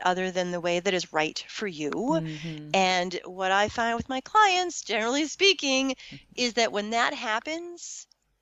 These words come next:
Speaker 1: like, all of that pressure of how it's supposed to be and what it should, like, look like just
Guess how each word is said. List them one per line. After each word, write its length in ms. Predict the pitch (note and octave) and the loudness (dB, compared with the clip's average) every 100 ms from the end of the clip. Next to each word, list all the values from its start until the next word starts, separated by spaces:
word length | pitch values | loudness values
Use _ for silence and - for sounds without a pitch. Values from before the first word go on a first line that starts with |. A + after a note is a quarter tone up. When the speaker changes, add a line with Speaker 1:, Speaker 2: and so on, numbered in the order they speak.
| _ | _
Speaker 1:
like, 260 | A#3 C4 - _ | -6 -6 -6 _
all 260 | A3+ B3+ D#4+ | -4 -2 0
of 180 | E4 A#3+ | -2 0
that 260 | C4 A#3 - - | 2 2 0 -8
pressure 840 | - - B3+ B3 B3 - F3+ - | -18 -10 -2 0 2 0 -2 -2
of 160 | F3+ F#3 | 0 -2
how 320 | - A#3 A3+ | 0 0 0
it's 160 | G#3+ - | -2 -4
supposed 640 | - - - B3+ A3+ - | -6 -8 -6 -4 -2 -4
to 80 | F#3+ | -4
be 160 | F#3 E3 | -2 0
and 100 | E3+ | 2
what 140 | F#3 | 0
it 80 | G3 | 2
should, 320 | - C4 B3+ | 2 2 0
like, 220 | A3+ A3+ - | 2 2 0
look 240 | G#3 G#3+ | -6 0
like 320 | C#4+ D#4 D#4 - - - - - - | 4 6 4 0 -16 -20 -20 -16 -2
just 300 | C4+ - | -2 -2